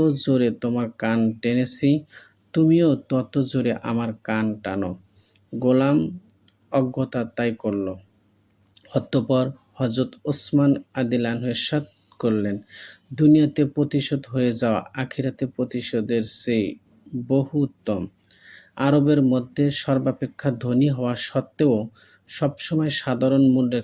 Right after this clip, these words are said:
কাপড় পরতেন। বিনয় ও নর্মতা এত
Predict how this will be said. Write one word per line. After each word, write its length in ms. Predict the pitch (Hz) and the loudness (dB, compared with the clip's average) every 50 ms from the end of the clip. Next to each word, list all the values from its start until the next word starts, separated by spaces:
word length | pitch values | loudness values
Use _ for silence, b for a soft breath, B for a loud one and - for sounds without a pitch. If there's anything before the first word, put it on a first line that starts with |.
| - - | -6 -8
কাপড় 340 | - 127 120 - - 120 - _ - | -10 -10 -10 -8 -8 -10 -10 _ -10
পরতেন। 380 | 104 95 - _ - 101 95 98 - _ b b b b b b _ - | -12 -12 -12 _ -14 -14 -14 -14 -18 _ b b b b b b _ -8
বিনয় 460 | 113 123 131 135 131 131 131 131 131 - | -4 2 4 4 4 4 4 2 0 -2
ও 120 | - 127 | -2 -4
নর্মতা 680 | 123 120 120 117 113 113 120 131 135 - - 104 92 - - _ _ _ _ _ _ _ - | -2 -2 -2 -2 -2 0 0 0 -2 -2 -6 -12 -12 -14 -18 _ _ _ _ _ _ _ -4
এত 300 | 139 143 143 - - | -2 -2 -2 -2 -2